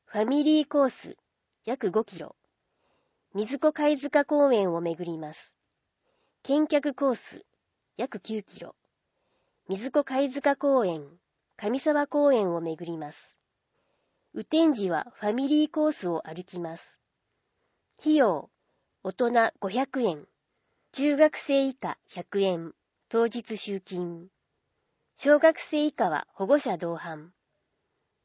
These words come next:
共催、富士見市スポーツ推進委員連絡協議会。市。協力、富士見市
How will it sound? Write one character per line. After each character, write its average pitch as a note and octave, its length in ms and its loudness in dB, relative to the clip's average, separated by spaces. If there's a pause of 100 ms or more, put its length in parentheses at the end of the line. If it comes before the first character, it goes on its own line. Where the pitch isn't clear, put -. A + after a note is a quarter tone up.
(160)
共 C4+ 180 2
催、 A#3+ 400 0 (640)
富 A3+ 120 -8
士 C#4 180 2
見 D#4 120 4
市 E3 300 -8 (180)
ス - 220 -20
ポ D#4 160 4
ー D4+ 60 4
ツ - 100 -8
推 B3 300 -6
進 B3+ 340 -2
委 A#3 220 -4
員 E3 280 -4
連 B3 240 0
絡 C4 240 -4
協 A#3+ 220 -2
議 A3+ 140 -6
会。 D#3 320 -8 (680)
市。 - 320 -8 (1040)
協 C#4+ 240 6
力、 B3+ 420 0 (580)
富 A3 140 -10
士 C4+ 140 0
見 D4+ 140 4
市 - 260 -6